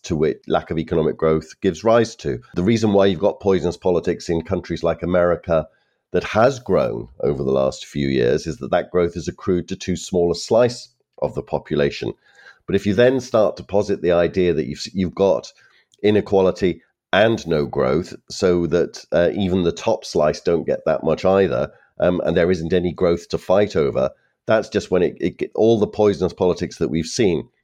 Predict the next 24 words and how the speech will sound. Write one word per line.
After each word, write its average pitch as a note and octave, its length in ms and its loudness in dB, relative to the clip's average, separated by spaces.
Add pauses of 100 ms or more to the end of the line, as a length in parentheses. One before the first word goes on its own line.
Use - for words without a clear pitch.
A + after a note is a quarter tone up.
(180)
just G#2 260 -2
gets E2+ 240 -2
much, F2 380 -2
much E2 340 0
worse. F2 540 -2 (320)
So A2 180 0
from B2+ 240 2
a B2+ 100 4
socio-political G#2+ 1080 0
point F2 320 -2
of D2+ 100 -4
view, F2 460 0 (300)
you F2 120 -4
really F2+ 280 2
have D#2+ 200 -4
to D#2 80 -10
hope D2+ 240 -4
that - 120 -14
the D2 120 0
I C#2+ 180 0
M C2+ 120 0
F B1+ 180 -4
is A#1 140 -10
wrong. A#1 260 -4